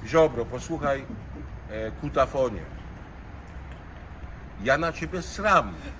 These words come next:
rzadkim gównem. Ty mi możesz, Ziobro, co najwyżej pęto opierdolić. Razem z tymi tutaj frajerkami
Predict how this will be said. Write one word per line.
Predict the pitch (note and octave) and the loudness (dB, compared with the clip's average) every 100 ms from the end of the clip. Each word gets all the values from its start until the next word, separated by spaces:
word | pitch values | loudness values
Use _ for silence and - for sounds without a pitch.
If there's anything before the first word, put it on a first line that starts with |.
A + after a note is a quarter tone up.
| - - - - | -12 -12 -12 -10
rzadkim | A2 D3+ D#3+ G3 F3 | 2 2 2 -6 -2
gównem. | D#3+ D#3 F#2+ F2 C2+ - - - - - - - - - | 2 2 0 -4 -6 -10 -12 -12 -14 -14 -14 -14 -14 0
Ty | E3 | 0
mi | F#3+ E3 | 2 2
możesz, | D#3 D3 C3+ D#3+ - - | 2 0 0 -4 -6 -10
Ziobro, | A#2 C3+ B2+ C3+ | -4 -2 0 -4
co | - | -4
najwyżej | C#3+ C#3+ C#3 C3+ D3 | -4 -2 -4 -4 -4
pęto | D3+ E3+ E3+ D#3 B2+ | 2 4 4 2 0
opierdolić. | G#2+ G2 F#2 F2 E2 - - - - - | 0 -4 -4 -4 -6 -8 -10 -12 -12 2
Razem | B2 D#3 D#3 C#3+ | 6 6 4 -4
z | |
tymi | - C#3+ C#3 C3 - - A#3+ | -6 -6 -6 -6 -8 -8 -8
tutaj | C3+ B2+ B2+ | -6 -2 -2
frajerkami | - C3+ C3 A#2+ C3+ B2+ G#2 A2 | 0 2 2 0 2 2 0 -6